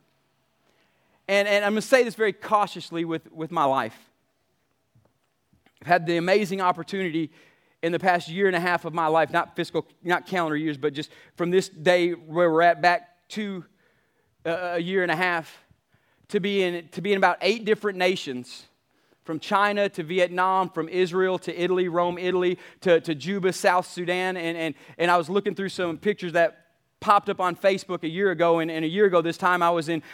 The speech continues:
I was in Rome. And as those pictures popped up, I, I, I began to think back and say, "God, you, you, br-, you brought us a long way." <laughs> That seems like three or four years ago.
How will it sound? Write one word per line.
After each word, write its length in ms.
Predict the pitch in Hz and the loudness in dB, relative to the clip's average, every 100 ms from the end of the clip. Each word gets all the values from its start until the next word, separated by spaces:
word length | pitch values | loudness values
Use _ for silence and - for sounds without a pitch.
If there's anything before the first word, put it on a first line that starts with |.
| - | 2
I 120 | 180 | 4
was 160 | 175 160 | 4 -2
in 120 | 165 | 0
Rome. 380 | 190 165 113 117 _ _ _ _ _ _ _ _ _ _ _ _ _ _ - | 2 0 -2 -10 _ _ _ _ _ _ _ _ _ _ _ _ _ _ -2
And 260 | 175 185 180 | 0 2 0
as 80 | |
those 200 | 156 196 | 0 -2
pictures 440 | - 262 - 202 180 | 0 -2 0 -6 -2
popped 380 | 220 220 202 220 | 2 2 2 4
up, 240 | 208 160 | 2 2
I, 40 | |
I, 340 | 160 156 180 170 | -2 0 0 0
I 40 | |
began 280 | 185 170 214 | 0 0 -2
to 60 | 196 | -2
think 280 | - 220 156 | -4 -4 4
back 340 | 220 202 - | 4 4 -2
and 140 | 180 | -8
say, 300 | 170 202 156 - _ _ _ _ _ _ _ | -6 -4 -4 -6 _ _ _ _ _ _ _
"God, 280 | 107 - 170 | -2 0 -2
you, 100 | 240 | -4
you, 220 | 214 247 | -6 -6
br-, 160 | 202 | -4
you 160 | 196 214 | -4 -4
brought 260 | - 202 214 | 2 2 2
us 120 | 214 | 0
a 60 | |
long 300 | 175 175 160 | -2 0 0
way." 220 | 185 - 104 | -2 -4 -8
<laughs> 1040 | - - - _ _ _ _ _ _ _ - | -14 -20 -20 _ _ _ _ _ _ _ 2
That 180 | 196 | 2
seems 180 | - 233 | 2 0
like 220 | 190 175 | 0 0
three 180 | - 226 | -2 0
or 60 | 214 | 0
four 240 | - 226 | 2 0
years 280 | 220 165 143 | 2 -4 -6
ago. 300 | 135 113 107 | -6 -6 -8